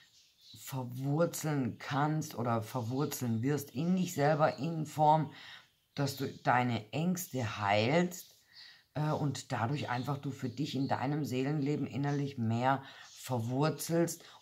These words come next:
und auch mit dieser daraus resultierenden höheren Energie beziehungsweise, äh, positiven Energie und, äh, höheren Frequenz, in der du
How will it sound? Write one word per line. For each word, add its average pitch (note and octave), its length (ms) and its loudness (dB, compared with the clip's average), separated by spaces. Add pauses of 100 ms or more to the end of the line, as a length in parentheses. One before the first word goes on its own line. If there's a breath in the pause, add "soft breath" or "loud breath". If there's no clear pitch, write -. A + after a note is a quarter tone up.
und A#3+ 400 2
auch C#3 420 6 (220 loud breath)
mit C#3+ 460 -2
dieser D3 320 2
daraus E3 680 2
resultierenden C#3+ 1000 0
höheren F#3+ 500 4
Energie C3 760 0
beziehungsweise, B2 920 -2 (1040 loud breath)
äh, C3+ 180 4
positiven D3+ 880 2
Energie A2+ 560 -2
und, A2 400 -4
äh, G#2+ 320 -2
höheren D3+ 520 4
Frequenz, A#2+ 580 -4
in B2 100 -2
der A2 140 2
du A2 140 -2